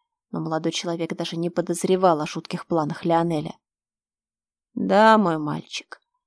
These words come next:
ее девственная кровь осветит дар нашему повелителю», ответил Верховный. «Но сначала мы должны раскрыть эту книгу светлых, ибо наш темный повелитель открыл нам одну тайну.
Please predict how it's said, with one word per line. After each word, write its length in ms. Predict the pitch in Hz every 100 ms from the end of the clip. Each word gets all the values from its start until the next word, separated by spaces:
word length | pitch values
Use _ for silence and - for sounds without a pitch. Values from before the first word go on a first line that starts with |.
| _
ее 220 | 180 180
девственная 560 | 180 190 - 180 180 180
кровь 320 | 202 202 202
осветит 500 | 170 180 180 185 180
дар 180 | 185 180
нашему 440 | 175 - 175 175
повелителю», 720 | 175 170 180 180 175 165 165 185 _ _
ответил 400 | - - 151 165
Верховный. 640 | 175 175 - 175 156 156 - _ _ _ _ _ _ -
«Но 80 | 180
сначала 600 | - 196 - 269 269 254
мы 120 | 240
должны 520 | 214 220 214 214 214
раскрыть 580 | 202 190 - 208 208 202
эту 180 | 196 190
книгу 380 | 196 180 175
светлых, 720 | 175 - 175 160 - - - - _ _ _
ибо 220 | - 180 170
наш 200 | 175 -
темный 320 | 185 180 175
повелитель 640 | 180 175 180 190 - 208
открыл 360 | 190 - 190 185
нам 200 | 185 180
одну 240 | 180 185
тайну. 520 | 185 196 170 151 175